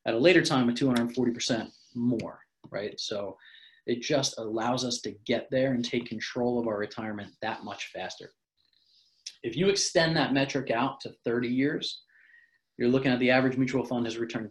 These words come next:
three point six six percent before fees making that metric even more devastating to your retirement. Um, so my dad passed away about five years ago, and he lost about forty percent of his wealth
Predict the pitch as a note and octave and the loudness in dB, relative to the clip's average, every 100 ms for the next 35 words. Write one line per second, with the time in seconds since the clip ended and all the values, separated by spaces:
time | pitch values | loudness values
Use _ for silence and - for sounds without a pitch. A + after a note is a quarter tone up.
0 | - B2+ C#3 C#3+ C3 A#2+ - C3+ B2+ - | -4 0 0 2 -2 -2 -2 -4 -4 -2
1 | D#3 D#3 A#2 - G#2+ - - A#2 A2 - | -2 -4 -6 -4 -6 -8 -6 -4 -4 -6
2 | G#2+ G2 G2+ - _ _ _ _ - A#2 | -8 -6 -8 -10 _ _ _ _ -6 -4
3 | A#2 A2+ G#2+ G#2+ G#2 G#2+ - A2+ G#2+ G#2 | -2 -4 -4 -6 -8 -8 -6 -6 -6 -6
4 | G#2 G2 G2+ F#2+ - G2+ F#2+ F#2 G2 F#2 | -8 -8 -8 -8 -8 -6 -8 -10 -10 -8
5 | F2+ F#2 F2 F2 - _ _ _ _ _ | -10 -10 -10 -10 -16 _ _ _ _ _
6 | _ _ - F#2+ F2+ E2+ E2+ E2+ _ _ | _ _ -12 -10 -8 -8 -10 -14 _ _
7 | _ _ _ _ _ _ _ _ _ _ | _ _ _ _ _ _ _ _ _ _
8 | _ _ _ - C3 B2+ D3 C#3+ C3+ C3+ | _ _ _ -6 0 4 4 6 4 4
9 | B2+ - B2+ A#2+ A2+ - A#2+ A#2 A#2 A#2+ | 0 2 0 0 -2 -4 -4 0 2 2
10 | C3 C3 B2 B2 - G#2+ G#2 G2+ G2 G2 | 0 0 0 -2 -6 -10 -8 -8 -10 -6
11 | A#2+ A#2+ A#2+ G#2+ F2+ - C3+ C3+ C3 B2+ | -2 -2 -2 -6 -12 -6 2 2 2 0
12 | - B2 A#2 A#2 A2 G#2+ F#2+ F2+ | -2 -2 -2 -4 -4 -4 -4 -8